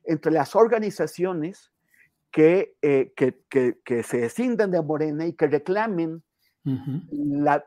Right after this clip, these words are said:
Speaker 1: la verdadera esencia del
Speaker 2: Ujú.
Speaker 1: obradorismo. Cada, cada quien dirá que la, que la tiene.
Speaker 2: Ujú.
Speaker 1: O sea, yo creo que solamente Monreal y los que se vayan con él ahorita no podrán decirlo porque Andrés Manuel,
Speaker 2: Claro.
Speaker 1: pues, no, no va a estar muy feliz con ellos,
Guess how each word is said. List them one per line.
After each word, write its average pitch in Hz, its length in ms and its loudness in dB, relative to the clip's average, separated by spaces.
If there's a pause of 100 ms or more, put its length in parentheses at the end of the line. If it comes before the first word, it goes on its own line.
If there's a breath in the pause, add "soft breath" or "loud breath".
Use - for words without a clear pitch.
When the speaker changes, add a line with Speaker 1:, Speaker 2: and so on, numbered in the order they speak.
(140)
Speaker 1:
la 143 220 0
verdadera 156 500 0
esencia 175 680 -4 (440)
del 139 280 0
Speaker 2:
Ujú. 143 100 2
Speaker 1:
obradorismo. 139 520 -2
Cada, 175 320 -4
cada 190 220 -2
quien 202 200 -8
dirá 180 280 -4
que 180 100 -8
la, 165 160 -4
que 160 160 -6
la 143 340 -4
tiene. 214 300 -12 (420)
Speaker 2:
Ujú. 202 400 0
Speaker 1:
O 156 40 0
sea, 165 160 2
yo 170 140 4
creo 208 160 2
que 185 100 2
solamente 180 540 0
Monreal 151 380 2
y 175 80 0
los 147 180 -2
que 135 100 -4
se 139 100 -2
vayan 156 300 2
con 135 200 -6
él 160 100 0
ahorita 151 320 -2
no 156 220 -2
podrán 143 260 -2
decirlo 160 480 -4
porque - 240 -4
Andrés 127 180 -8
Manuel, 117 280 -2
Speaker 2:
Claro. 95 60 -4
Speaker 1:
pues, 113 160 -6
no, 127 160 -12
no 131 140 -4
va 127 120 -4
a - 20 -14
estar 143 160 -10
muy 131 160 -6
feliz 135 240 -6
con 185 160 -8
ellos, 160 220 -4